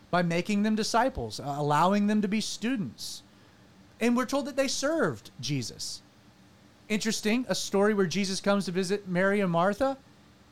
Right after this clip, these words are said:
and Mary's the one busy cooking and cleaning and doing all that. Martha's the one sitting at his feet learning.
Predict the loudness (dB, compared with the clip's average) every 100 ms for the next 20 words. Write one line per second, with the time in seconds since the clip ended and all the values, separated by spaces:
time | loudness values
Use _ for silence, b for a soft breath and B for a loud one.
0 | -10 -4 -2 0 2 4 4 4 0 0
1 | 4 4 4 4 2 2 0 0 2 2
2 | 0 0 0 2 2 2 2 0 2 4
3 | 4 2 4 2 2 0 0 0 0 -2
4 | -2 -2 -2 -2 -4 0 0 0 -2